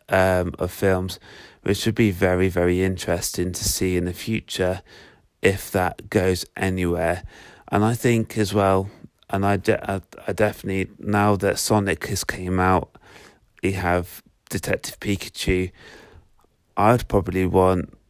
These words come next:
a gay-, I'd probably want a film based on a Mario, maybe Mario Brothers film. That would be so good. I know there ha-, there was one back in, um, back in the past,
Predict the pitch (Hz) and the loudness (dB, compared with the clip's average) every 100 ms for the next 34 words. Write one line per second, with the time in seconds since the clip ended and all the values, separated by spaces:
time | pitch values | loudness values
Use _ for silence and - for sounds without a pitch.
0 | _ _ _ _ _ _ _ - 92 92 | _ _ _ _ _ _ _ -2 2 2
1 | - 92 92 92 - 95 95 117 110 104 | 2 2 2 0 -2 -4 0 4 6 6
2 | 98 92 95 - 104 95 90 92 - - | 4 0 -6 2 4 4 2 -2 -8 -20
3 | - _ _ 95 92 95 - - - 95 | -20 _ _ 4 6 4 2 0 -2 0
4 | 92 92 92 95 92 - - - 90 92 | 4 2 2 -2 -6 -12 -20 -6 -2 2
5 | 117 143 120 90 85 82 92 90 92 92 | 4 4 4 4 4 2 0 0 -2 0
6 | 107 107 95 90 90 87 87 - - 92 | 2 2 2 0 -2 -2 -4 -4 -2 0
7 | 87 90 - - 101 92 98 95 - 95 | 0 -2 -6 -2 0 0 -4 -6 -4 -2
8 | 90 87 90 85 - - - - - 98 | -2 0 0 0 -2 -12 -20 -18 -4 0
9 | 104 104 95 98 - - 92 92 90 98 | 2 2 2 0 -4 -4 -2 0 2 0
10 | 95 98 95 98 90 92 92 - - 90 | 0 -2 0 -2 -2 -2 -2 -8 -4 -2
11 | 90 85 - - 92 90 92 95 95 - | -2 -8 -12 -10 -6 -6 -4 -2 -2 -4
12 | 92 87 113 123 120 - | -6 -4 0 0 0 -6